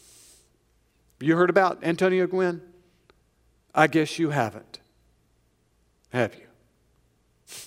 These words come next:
'Cause that's healing. That's how healing happens.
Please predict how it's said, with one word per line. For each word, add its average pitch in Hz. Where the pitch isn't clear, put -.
'Cause 147
that's 196
healing. 135
That's 127
how 156
healing 147
happens. -